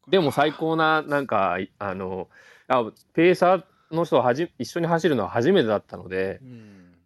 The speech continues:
Speaker 1: どうなるんだろうっていうのは自分にあったんですけど、こんなにも自分をこう、なんていうんですかね、こう、プッシュしてくれる
Speaker 2: はい。
Speaker 1: 存在なのかなっていうのをすごく感じましたね。
Speaker 2: 確かに。
Speaker 1: やっぱ、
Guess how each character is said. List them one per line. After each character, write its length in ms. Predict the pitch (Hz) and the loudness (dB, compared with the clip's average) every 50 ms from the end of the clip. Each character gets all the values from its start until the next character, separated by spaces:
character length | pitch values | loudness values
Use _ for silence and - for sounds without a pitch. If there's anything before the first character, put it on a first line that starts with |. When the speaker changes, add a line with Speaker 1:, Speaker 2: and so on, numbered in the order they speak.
| _ _ | _ _
Speaker 1:
ど 200 | - 160 196 214 | 2 2 4 4
う 20 | |
な 120 | 196 156 131 | 2 2 0
る 80 | 123 | 0
ん 60 | 110 | -2
だ 100 | 101 104 | -2 -4
ろ 80 | 98 98 | -4 -4
う 20 | 95 | -8
っ 20 | |
て 100 | - - | -6 -8
い 20 | 101 | -8
う 20 | |
の 40 | 95 | -8
は 20 | |
自 120 | 90 87 98 | -8 -8 -8
分 160 | 104 107 110 | -8 -4 -2
に 60 | 107 | -2
あ 60 | 104 | -2
っ 100 | 107 - | -4 -4
た 120 | - 98 92 | -8 -10 -10
ん 60 | 87 | -10
で 60 | 82 | -12
す 100 | - _ | -18 _
け 100 | - 101 | -16 -12
ど、 240 | 95 87 82 78 - - | -10 -10 -10 -10 -12 -6
こ 160 | - 180 190 | -2 0 0
ん 80 | 196 | 2
な 120 | 190 190 190 | 4 2 2
に 80 | 185 | 2
も 100 | 160 127 | 0 0
自 160 | 113 104 110 104 | 0 -2 -2 -2
分 200 | 110 110 107 104 | -2 -2 -2 -4
を 60 | 98 | -4
こ 260 | - - 110 107 104 | -2 0 2 2 2
う、 40 | 104 | 2
な 120 | 104 101 | -2 -4
ん 60 | 104 | -6
て 100 | - - | -8 -12
い 20 | 95 | -14
う 20 | |
ん 20 | 85 | -14
で 40 | 80 | -14
す 60 | - | -14
か 120 | 78 78 | -14 -14
ね、 240 | 80 82 - - - _ _ | -14 -16 -18 -20 -20 _ _
こ 440 | - - 50 50 50 50 50 - - | -16 -14 -12 -12 -10 -12 -12 -14 -16
う、 580 | _ _ _ _ _ _ _ _ _ _ _ _ | _ _ _ _ _ _ _ _ _ _ _ _
プ 100 | - 175 | 2 2
ッ 20 | |
シ 160 | 165 - - 113 | 2 2 -2 -6
ュ 20 | |
し 100 | - - | -4 -4
て 80 | - 95 | -8 -6
く 120 | - 117 | -4 -4
れ 120 | 107 104 | -4 -2
る 240 | 98 107 101 98 - - | -2 -4 -6 -6 -8 -12
Speaker 2:
は 160 | _ - - | _ -20 -20
い。 40 | - - _ _ _ _ | -20 -20 _ _ _ _
Speaker 1:
存 160 | - 117 113 | -4 -4 0
在 200 | 107 113 113 107 | 2 2 2 2
な 120 | 110 107 104 | 0 0 -2
の 100 | 101 95 | -2 -4
か 120 | - 98 | -6 -4
な 140 | 104 107 107 | -2 -2 -2
っ 80 | 101 - | -2 -4
て 140 | _ _ 104 | _ _ -8
い 40 | 98 | -6
う 40 | |
の 100 | 92 92 | -6 -6
を 40 | 85 | -8
す 120 | - - 127 | -8 -4 -2
ご 140 | 156 165 | -2 -2
く 80 | 139 - | -2 -4
感 180 | - 110 101 95 | -4 -4 -4 -4
じ 80 | 95 | -6
ま 140 | 98 92 90 | -10 -12 -12
し 60 | - | -12
た 120 | - 90 90 | -16 -14 -14
ね。 160 | 90 95 92 107 - _ _ _ _ _ _ _ _ _ _ - | -12 -12 -14 -16 -18 _ _ _ _ _ _ _ _ _ _ -8
Speaker 2:
確 80 | 160 | 0
か 80 | 156 143 | 2 2
に。 60 | 131 | 2
Speaker 1:
や 60 | 113 101 | 2 0
っ 20 | |
ぱ、 60 | - | -4